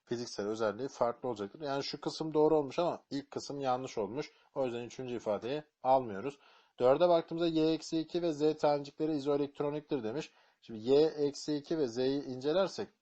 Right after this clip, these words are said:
izoelektronik olabilmesi için elektron sayılarının aynı olması gerekir.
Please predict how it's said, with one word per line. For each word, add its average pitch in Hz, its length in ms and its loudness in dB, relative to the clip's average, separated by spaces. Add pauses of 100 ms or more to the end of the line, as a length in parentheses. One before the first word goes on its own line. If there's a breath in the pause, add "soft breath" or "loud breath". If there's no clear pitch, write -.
(200)
izoelektronik 143 840 -2
olabilmesi 135 580 -4
için 175 360 -10
elektron 139 500 -4
sayılarının 131 680 -6
aynı 143 280 0
olması 104 380 -10
gerekir. 143 460 -2